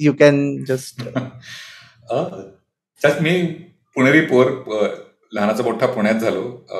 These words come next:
Speaker 2: अगदी लहान असताना माझ्या आजोबांनी आणि माझ्या वडिलांनी माझ्या, अ, वाचनाची खूप आवड निर्माण केली होती आणि ती कधीच केली नाही.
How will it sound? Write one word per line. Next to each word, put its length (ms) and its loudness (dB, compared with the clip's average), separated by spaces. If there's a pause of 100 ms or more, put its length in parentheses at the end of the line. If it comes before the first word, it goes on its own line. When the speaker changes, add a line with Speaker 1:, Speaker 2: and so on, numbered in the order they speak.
(960)
Speaker 2:
अगदी 220 0
लहान 160 4
असताना 300 0
माझ्या 240 4
आजोबांनी 440 2
आणि 160 0
माझ्या 220 -2
वडिलांनी 400 0
माझ्या, 300 0 (460)
अ, 40 -10 (360)
वाचनाची 520 2
खूप 420 -4
आवड 180 4
निर्माण 360 4
केली 220 -4
होती 120 -4
आणि 120 -2
ती 100 -4
कधीच 420 0
केली 300 -2
नाही. 120 -4